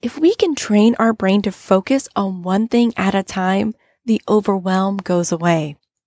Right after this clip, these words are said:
That's all it takes. One focus, one task, consistent and persistent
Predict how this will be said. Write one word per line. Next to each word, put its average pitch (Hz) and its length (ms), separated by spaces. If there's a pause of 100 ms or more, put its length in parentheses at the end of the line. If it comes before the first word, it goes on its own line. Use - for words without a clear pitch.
(260)
That's 226 320 (100)
all 190 280
it 208 180
takes. - 500 (360)
One 202 380
focus, 202 540 (220)
one 185 420
task, 185 560 (220)
consistent 240 760
and 196 220
persistent 190 600